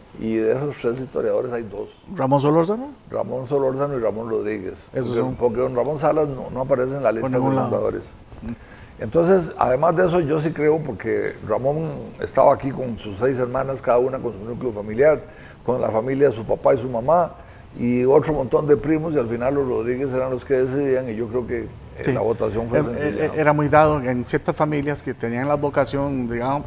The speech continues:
Speaker 2: del santo o la, o la Virgen Protectora a su familia. Es muy posible que eso sea así,
Speaker 1: Así
Speaker 2: porque,
Speaker 1: es.
Speaker 2: eh, seguramente San Ramón era el,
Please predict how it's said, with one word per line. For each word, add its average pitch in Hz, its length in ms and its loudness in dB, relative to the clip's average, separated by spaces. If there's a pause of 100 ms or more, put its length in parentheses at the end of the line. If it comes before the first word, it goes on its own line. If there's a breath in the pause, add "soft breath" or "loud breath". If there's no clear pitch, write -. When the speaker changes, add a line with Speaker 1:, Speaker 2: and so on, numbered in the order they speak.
Speaker 2:
del 120 140 0
santo 147 380 4
o 139 40 4
la, 104 220 -2
o 110 80 -6
la 110 100 0
Virgen 123 220 -2
Protectora 160 560 0
a 135 60 0
su 127 100 -6
familia. 131 420 -2 (380 loud breath)
Es 147 80 -2
muy 160 100 2
posible 143 380 0
que 139 80 -2
eso 131 160 -6
sea 131 140 -2
así, 165 200 -6 (220)
Speaker 1:
Así 110 80 -8
Speaker 2:
porque, 127 240 -4
Speaker 1:
es. 123 80 -6
Speaker 2:
eh, 131 420 -6 (120)
seguramente 139 560 -2
San 143 140 0
Ramón 135 280 0
era 151 160 4
el, 113 240 -2